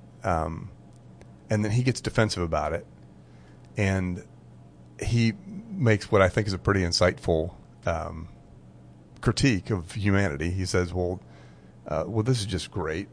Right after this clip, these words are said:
There's nothing that the world's so hard on as poverty, and nothing that the world's so cynical about as caring about money."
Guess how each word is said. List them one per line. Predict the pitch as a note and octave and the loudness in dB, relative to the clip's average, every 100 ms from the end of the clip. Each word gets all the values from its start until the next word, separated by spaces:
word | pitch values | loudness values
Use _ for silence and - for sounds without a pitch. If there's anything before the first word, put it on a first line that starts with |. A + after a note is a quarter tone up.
| - | -12
There's | G#2+ F#2 | -10 -6
nothing | A#2+ B2 A2+ G2 | -4 -2 -2 -4
that | F#2+ | -6
the | G2 | -2
world's | G2+ F#2 F2+ | 0 0 0
so | G#2 F#2+ | 0 0
hard | - G#2 F2+ | 2 2 4
on | E2 | 2
as | E2 - | -2 -8
poverty, | - F#2+ D2+ D2 D#2+ | -2 -2 0 -2 -4
and | F#2 F#2+ | -4 -2
nothing | F#2 G2 F2 | -2 -2 -4
that | D#2+ | -6
the | F2 | -2
world's | F#2 F2+ - | 0 0 0
so | F#2 | -2
cynical | - - G2 G2+ F#2+ | 0 -2 -2 -2 -4
about | E2 E2+ F2 | -4 -4 -4
as | E2+ F#2 - - | -6 -12 -6 -2
caring | G#2 F#2 | 0 0
about | F2+ F#2 | 0 2
money." | A2 G#2+ - | 2 0 -2